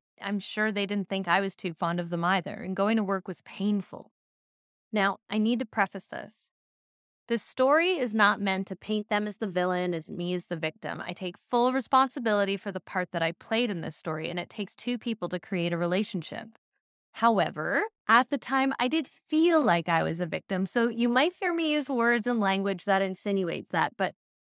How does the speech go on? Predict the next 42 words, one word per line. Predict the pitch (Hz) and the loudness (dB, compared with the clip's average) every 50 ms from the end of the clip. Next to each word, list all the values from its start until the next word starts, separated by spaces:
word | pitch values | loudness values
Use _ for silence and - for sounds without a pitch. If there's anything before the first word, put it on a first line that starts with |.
| _ _ - | _ _ 2
by | - 220 208 208 | 2 4 4 4
no | 214 214 214 220 240 240 247 254 247 | 4 4 4 4 4 4 4 4 4
means | 226 220 220 220 202 190 175 165 165 165 165 - - - - | 4 4 4 4 2 2 0 -2 -4 -6 -8 -10 -12 -8 -4
is | - 196 190 190 185 180 185 - - | -2 0 0 0 -2 -4 -6 -4 0
that | 190 202 190 190 - | 2 2 2 2 0
the | - | -4
purpose | 190 - - 202 180 - 180 170 - | -10 -6 -4 -6 -4 -4 -6 -8 -6
of | 196 170 156 | -6 -6 -6
this | 165 165 156 - | -6 -8 -8 -8
episode. | 135 - - 170 160 - - 113 - - - - _ - | -8 -10 -10 -10 -12 -10 -10 -12 -12 -12 -16 -16 _ -4
Now, | 208 202 185 165 - - - _ _ _ _ _ _ _ _ _ _ _ _ _ _ | 0 0 2 0 0 -4 -12 _ _ _ _ _ _ _ _ _ _ _ _ _ _
while | - 185 208 196 196 233 262 | 0 2 4 6 6 6 6
I | 277 294 | 6 4
was | 311 302 | 2 2
working | 285 320 320 - 320 311 311 | 2 2 2 2 2 0 0
at | 302 | 0
this | - 349 330 - | 0 -2 -6 -2
company, | - 233 214 208 - 208 208 202 202 202 - - | 0 0 0 0 0 0 0 0 0 -2 -4 0
I | - 214 208 | 0 0 2
always | - - 208 214 220 247 269 - - | 2 2 2 4 4 2 0 0 0
felt | - 208 196 180 - | 2 2 2 2 -2
like | 180 180 - | -6 -4 -4
I | 170 170 | -2 -2
was | 175 165 | -4 -4
being | - 175 170 165 | -6 -6 -6 -6
attacked. | 165 160 - - 143 - - - - _ _ _ _ | -8 -8 -6 -6 -6 -6 -8 -12 -18 _ _ _ _
I | - 175 190 | -4 -2 -2
felt | - - - 185 - - | 0 2 2 2 2 0
this | 190 175 - | -6 -6 -6
with | 190 175 | -8 -8
some | - - 165 | -6 -6 -6
of | 160 160 | -4 -4
the | 165 165 | -4 -4
employees, | 165 170 - - 269 277 277 277 277 277 277 240 | -4 -6 -4 2 4 4 6 6 4 2 0 -2
and | - - 180 180 | -2 -2 0 0
I | |
especially | 175 175 175 - - - 247 247 240 - - 196 180 | 0 0 -2 -4 0 2 2 2 2 0 -4 -4 -4
felt | 170 - 170 160 - | -2 -2 -2 -2 -2
it | 165 151 | -4 -6
with | - 156 - | -6 -6 -6
my | 170 165 | -6 -6
boss. | 165 165 160 147 - - - 165 - - - | -2 0 0 0 -2 -4 -8 -14 -18 -20 -20